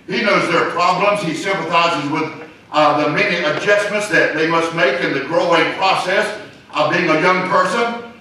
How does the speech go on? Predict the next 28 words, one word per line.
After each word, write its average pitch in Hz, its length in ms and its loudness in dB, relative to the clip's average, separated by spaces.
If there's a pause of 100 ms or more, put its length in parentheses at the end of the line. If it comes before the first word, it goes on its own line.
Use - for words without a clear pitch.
So 160 140 -4
he's 147 120 0
opened 214 360 2
the 180 120 -2
gates 196 380 0
of 170 140 -2
the 165 200 -4
East - 460 -10 (680)
and 139 240 -2
let 156 180 0
them 143 220 -2
in. 123 220 -6 (580)
Millions 196 320 2
of - 100 -2
young 165 260 2
people 180 200 -2
have 147 180 2
entered 180 300 0
through 175 160 -2
these 160 320 -2
gates. 175 280 -2
I 160 220 0
would 160 80 -4
say 165 280 -2
to - 80 -8
every 165 260 0
young 165 240 0
person - 560 0